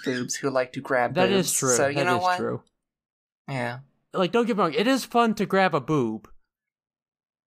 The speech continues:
Speaker 2: And, yeah,
Speaker 1: Mm-hmm.
Speaker 2: sometimes my penis does have an attitude.
Speaker 1: Oh, God, this is getting kinda rude.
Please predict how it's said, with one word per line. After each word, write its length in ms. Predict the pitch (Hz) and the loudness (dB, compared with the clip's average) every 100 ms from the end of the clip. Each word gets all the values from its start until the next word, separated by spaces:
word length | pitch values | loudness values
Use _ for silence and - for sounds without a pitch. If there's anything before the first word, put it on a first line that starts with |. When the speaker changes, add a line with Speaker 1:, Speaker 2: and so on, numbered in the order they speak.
| _ | _
Speaker 2:
And, 240 | 165 262 294 | 0 2 4
yeah, 80 | 247 214 | 4 4
Speaker 1:
Mm-hmm. 60 | |
Speaker 2:
sometimes 300 | 214 226 220 | 2 2 2
my 120 | 202 | 0
penis 340 | 185 196 190 160 | 0 2 2 2
does 180 | 170 165 | 2 2
have 220 | 175 143 | 2 2
an 60 | |
attitude. 640 | 143 127 - 135 117 113 - _ _ _ _ - - | 2 0 -2 -2 -2 -4 -10 _ _ _ _ -12 -6
Speaker 1:
Oh, 1080 | 135 131 131 131 131 131 127 127 127 127 139 - - _ - | 0 2 4 4 4 4 4 4 2 -2 -8 -14 -20 _ -4
God, 480 | 139 143 139 143 139 | -2 2 2 2 2
this 200 | 147 143 | -2 -2
is 120 | 143 | -4
getting 300 | 147 147 147 | -2 -2 -2
kinda 260 | 156 147 147 | -2 -2 0
rude. 440 | 156 156 160 165 | 2 2 0 -4